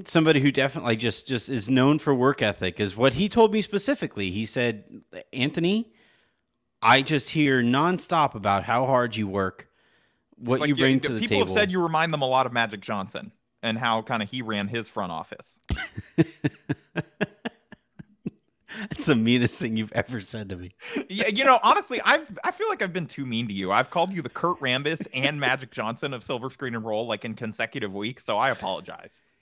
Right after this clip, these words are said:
Speaker 1: Yeah, I mean, the,
Speaker 2: I'm
Speaker 1: the
Speaker 2: gonna try and
Speaker 1: problem
Speaker 2: be
Speaker 1: is
Speaker 2: nice to you this whole show.
Speaker 1: there just aren't very many good <laughs> names that you can, <laughs> it's like,
Speaker 2: It is,
Speaker 1: <laughs> is
Speaker 2: it's my
Speaker 1: there, is
Speaker 2: last
Speaker 1: there, like,
Speaker 2: show.
Speaker 1: a
Speaker 2: I'm gonna, it's my last show. I'm gonna try and be nice to you,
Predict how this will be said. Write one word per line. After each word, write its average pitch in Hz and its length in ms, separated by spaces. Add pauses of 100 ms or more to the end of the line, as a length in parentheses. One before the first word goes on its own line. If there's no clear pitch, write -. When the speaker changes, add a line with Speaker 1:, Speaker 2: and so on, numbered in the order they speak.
(160)
Speaker 1:
Yeah, 131 300
I 143 140
mean, 175 340
the, 175 140
Speaker 2:
I'm 214 60
Speaker 1:
the 294 40
Speaker 2:
gonna 294 80
try 311 160
and 214 80
Speaker 1:
problem - 0
Speaker 2:
be 214 120
Speaker 1:
is 196 40
Speaker 2:
nice 147 160
to - 100
you 131 120
this 123 160
whole 123 180
show. - 380 (260)
Speaker 1:
there 196 140
just 247 260
aren't 190 400
very 180 360
many 180 280
good 143 600
<laughs> - 40
names 180 440
that 165 120
you 151 140
can, - 220 (120)
<laughs> 220 100 (380)
it's 339 260
like, - 400 (240)
Speaker 2:
It 214 80
is, 302 240 (100)
Speaker 1:
<laughs> 294 100
is 277 140
Speaker 2:
it's 233 180
my 294 60
Speaker 1:
there, 294 100
is 240 60
Speaker 2:
last 233 140
Speaker 1:
there, 285 160
like, 277 220
Speaker 2:
show. 233 120
Speaker 1:
a - 40
Speaker 2:
I'm 202 80
gonna, 220 220 (200)
it's 185 200
my 208 100
last 180 220
show. 170 180
I'm 156 140
gonna 190 100
try 185 220
and 160 100
be 147 80
nice 117 260
to 95 100
you, 87 200